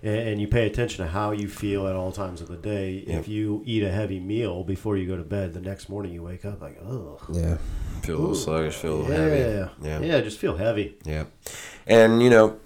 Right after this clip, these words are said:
Speaker 2: until you, like, bring yourself out of it, you might not realize it. That's another thing is, um, especially lately, man, like, just with food, um,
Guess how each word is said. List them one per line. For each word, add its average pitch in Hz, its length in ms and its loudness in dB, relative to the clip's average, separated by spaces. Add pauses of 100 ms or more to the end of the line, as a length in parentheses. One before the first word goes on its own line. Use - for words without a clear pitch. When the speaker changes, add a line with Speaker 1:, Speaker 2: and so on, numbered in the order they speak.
(120)
Speaker 2:
until 110 440 10
you, 107 340 10
like, 90 280 6
bring 98 200 6
yourself 92 380 6
out 92 200 6
of 78 120 4
it, 78 300 2 (160)
you 90 60 -2
might 87 180 6
not 76 160 2
realize 78 420 6
it. 73 220 -8 (320)
That's 82 220 -4
another 82 300 2
thing 76 360 -4 (720)
is, 76 400 -8
um, 71 320 -4 (1300)
especially 123 400 8
lately, 85 360 8
man, 82 280 4
like, 80 160 2
just - 200 -2
with 80 140 -4
food, 85 520 0 (160)
um, 76 460 0